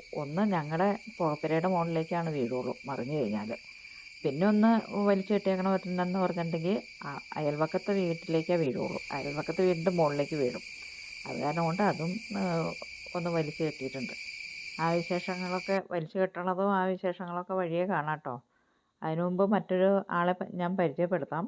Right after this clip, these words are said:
ഇതും ഞങ്ങളുടെ വീട്ടിൽ ഈ മഴക്കാലത്ത് വന്നു കേട്ട ഒരു അതിഥിയാണ്.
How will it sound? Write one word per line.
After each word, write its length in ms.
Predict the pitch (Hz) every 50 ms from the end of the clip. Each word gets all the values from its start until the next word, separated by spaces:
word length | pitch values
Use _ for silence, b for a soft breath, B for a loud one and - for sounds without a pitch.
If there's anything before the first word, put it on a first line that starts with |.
| - _ b b b b b b b b b 170
ഇതും 200 | 175 139 165 180 220 262 - - 202
ഞങ്ങളുടെ 300 | 190 170 160 160 160 175 190 190
വീട്ടിൽ 240 | 175 165 - 170 175 180
ഈ 40 | 185 185
മഴക്കാലത്ത് 500 | 185 175 156 - 160 160 160 147 - - 180
വന്നു 220 | 196 185 160 156 170 170
കേട്ട 220 | 165 151 - - 160 170 175 - - -
ഒരു 160 | 165 165 165 170 170 - - 160
അതിഥിയാണ്. 500 | 156 151 143 143 160 170 175 143 160